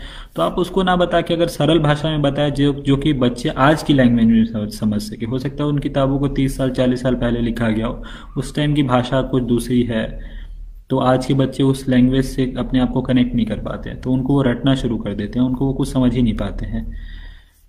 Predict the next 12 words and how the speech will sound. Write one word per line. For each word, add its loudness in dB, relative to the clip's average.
तो 4
ये 4
एक -2
फ़ायदा 2
होगा -4
कि -4
आज 2
की 2
भाषा 0
में 6
आप 0
करिए। -4